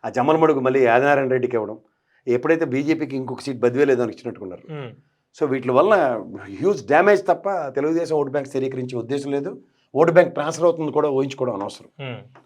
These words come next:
Speaker 1: ప్రభావం చూపించింది. ఇది కడప అయితేనే సున్నా వేస్తాను.
Speaker 2: రైట్, ఓకే.
Speaker 1: But in the
Speaker 2: కర్నూలు
Speaker 1: same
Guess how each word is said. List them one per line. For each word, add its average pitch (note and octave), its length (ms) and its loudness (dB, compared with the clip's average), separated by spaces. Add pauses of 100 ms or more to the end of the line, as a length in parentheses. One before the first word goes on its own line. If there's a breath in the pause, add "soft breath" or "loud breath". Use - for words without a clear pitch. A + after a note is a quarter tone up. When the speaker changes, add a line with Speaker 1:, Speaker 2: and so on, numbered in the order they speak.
(120)
Speaker 1:
ప్రభావం E3+ 360 6
చూపించింది. D#3 320 0
ఇది B2 160 2
కడప C3 220 2
అయితేనే E3 240 2
సున్నా C3+ 240 -2
వేస్తాను. A#2+ 360 -10 (240)
Speaker 2:
రైట్, B2 260 -2
ఓకే. B2+ 260 -4
Speaker 1:
But D3+ 200 0
in E3 120 4
the D#3 100 0
Speaker 2:
కర్నూలు - 0 -
Speaker 1:
same G3+ 180 6